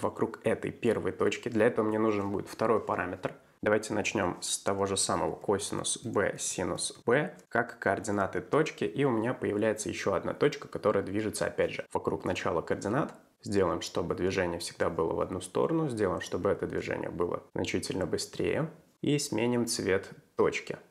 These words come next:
Пожалуй, я точки еще и сделаю пожирнее. Здесь у нас будет размер двенадцать, а здесь даже пусть все шестнадцать.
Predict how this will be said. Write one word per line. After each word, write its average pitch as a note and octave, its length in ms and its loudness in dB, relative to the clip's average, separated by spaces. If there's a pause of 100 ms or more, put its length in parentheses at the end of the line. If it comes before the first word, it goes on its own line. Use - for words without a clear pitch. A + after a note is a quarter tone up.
(240)
Пожалуй, A2+ 400 4
я G#2+ 140 2
точки C3+ 420 2
еще A2 360 0
и - 20 4
сделаю G#2+ 400 2
пожирнее. A2 720 0 (300)
Здесь G2+ 400 0
у - 20 -2
нас F#2+ 140 0
будет G#2 240 -4
размер G2+ 380 0
двенадцать, D3 720 -2
а G#2+ 100 -2
здесь B2+ 440 0
даже G#2 380 -2
пусть - 360 -8
все - 320 -4
шестнадцать. - 720 -4